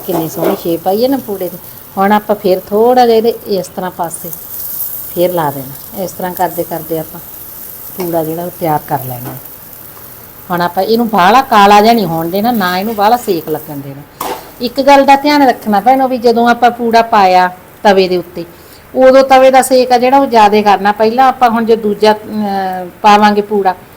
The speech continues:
ਆਟੇ ਦਾ ਘੋਲ ਉਦੋਂ ਆਪਾਂ ਸੇਕ ਆ ਜਿਹੜਾ ਉਹ ਘੱਟ ਕਰ ਲੈਣਾ ਹੈ ਗੈਸ ਦਾ। ਫਿਰ ਐਂ ਵੀ ਤਵਾ ਬਾਹਲਾ ਤਪਦਾ ਨਹੀਂ, ਫਿਰ ਨਹੀਂ ਕਾਲੇ ਹੋ ਜਾਂਦੇ ਪੂੜੇ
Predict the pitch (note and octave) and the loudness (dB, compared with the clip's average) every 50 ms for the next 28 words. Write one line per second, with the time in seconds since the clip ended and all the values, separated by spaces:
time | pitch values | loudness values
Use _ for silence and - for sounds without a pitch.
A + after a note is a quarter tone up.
0 | - - - - - G#3 G3+ G3+ - G#3+ G3+ G3+ G3 - A#3+ A#3+ A#3 G#3+ G#3 - | -20 -20 -20 -6 -2 -2 -2 0 2 2 2 2 2 2 2 2 2 0 -2 -6
1 | - - - - - - B3 A#3+ A3+ A#3+ A#3 A3 A3+ A#3 A3 G#3+ - A3 G3+ G3 | -12 -20 -20 -14 -6 0 0 2 4 2 2 0 0 -2 -2 0 2 2 2 2
2 | G3+ G#3 G3+ G3 G#3 G#3+ A#3+ A#3+ A#3+ B3 B3+ B3 - B3 A#3+ A#3+ A#3 - - F3+ | 2 0 -2 0 0 0 0 0 0 -2 -4 0 0 0 0 -2 -4 -2 0 0
3 | E3+ D#3+ D#3 D#3 D#3 E3 E3+ E3 D#3+ D#3+ E3 E3 E3 - - G3 B3+ E4 - - | 0 2 0 0 -2 -2 -4 -6 -4 -4 -2 -2 -4 -4 -6 -6 -6 -6 -6 -10
4 | - - - - - - - - - - - - - - - - - - - - | -20 -20 -20 -20 -20 -20 -20 -20 -20 -20 -20 -20 -20 -20 -20 -20 -20 -20 -18 -16
5 | - F#3+ G3+ G3+ G#3+ G#3 G3+ G3+ G#3+ G#3+ A3 G#3+ G#3+ G#3+ G3+ G#3 G3+ G#3 G#3 G#3 | -14 -8 -4 -2 0 0 0 0 2 2 0 0 2 2 4 4 4 4 4 2
6 | A3 B3+ B3+ B3 A#3 G3 - G3 F#3+ G3+ G3+ G3+ G3+ G3+ G#3 G3 G3+ A3 A#3 - | 2 2 2 2 2 2 2 2 2 2 2 2 0 -4 -4 -4 -4 -6 -6 -2
7 | A3 G3 F#3+ F#3+ F#3+ F#3 F#3 F3 D#3+ D#3+ D#3+ D3 C#3+ D3+ D3+ - D#3+ D3+ C#3+ | 0 2 2 2 0 -2 -4 -6 -6 -6 -8 -10 -10 -12 -12 -12 -14 -16 -16